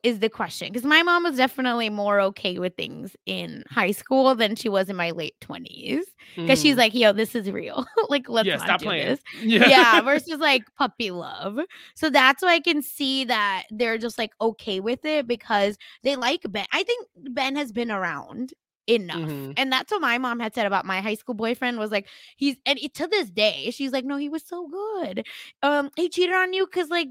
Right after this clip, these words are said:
Speaker 1: boys are stupid at si-, eighteen." Like, my mom legit still says that and will
Speaker 2: Yeah.
Speaker 1: be like, "He was such a good guy and so c-, sweet and kind." So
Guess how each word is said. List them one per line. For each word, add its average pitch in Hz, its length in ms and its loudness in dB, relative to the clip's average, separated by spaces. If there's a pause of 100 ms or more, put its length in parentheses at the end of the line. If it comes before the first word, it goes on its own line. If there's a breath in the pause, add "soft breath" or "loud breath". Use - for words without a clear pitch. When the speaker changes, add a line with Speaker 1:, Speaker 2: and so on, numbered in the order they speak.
Speaker 1:
boys 269 380 0
are 302 120 -2
stupid 180 720 -6
at 202 240 0
si-, - 200 -10 (100)
eighteen." 220 640 -4
Like, 330 140 0
my 262 140 0
mom 277 300 -2
legit 202 480 -6
still 185 280 -10
says - 360 -8
that - 280 -10 (480 loud breath)
and 247 180 4
will - 20 4
Speaker 2:
Yeah. 247 100 6
Speaker 1:
be 254 200 0
like, 226 280 2
"He 285 200 -4
was 285 160 -2
such 262 260 -6
a 247 60 -4
good 208 260 -6
guy 190 560 -4
and 220 180 -2
so 220 180 -2 (100)
c-, 214 40 -14
sweet 214 340 -8
and 185 180 -8
kind." - 440 -10
So - 440 -6